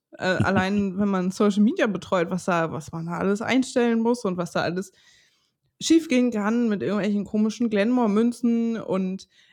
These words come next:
Speaker 1: ähm, alles m-, ich hab <laughs>
Speaker 2: Ja,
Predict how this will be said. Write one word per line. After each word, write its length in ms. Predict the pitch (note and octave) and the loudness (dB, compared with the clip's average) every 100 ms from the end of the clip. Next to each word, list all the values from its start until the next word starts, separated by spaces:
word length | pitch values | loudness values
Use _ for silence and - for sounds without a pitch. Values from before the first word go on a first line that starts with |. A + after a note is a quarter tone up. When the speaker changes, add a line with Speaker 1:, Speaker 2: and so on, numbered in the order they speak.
| _ | _
Speaker 1:
ähm, 520 | G3 F#3 F#3 F#3 F3+ F#3 _ _ _ _ - | 0 2 2 0 -2 -6 _ _ _ _ -6
alles 240 | G3+ A3 | -2 0
m-, 260 | A3+ D#3+ F#2 | -2 -4 -8
ich 140 | - G#3 | -4 -4
hab 140 | G3+ | -4
<laughs> 580 | - - - - - - | -8 -8 -6 -6 -8 -12
Speaker 2:
Ja, 140 | A#2 | -10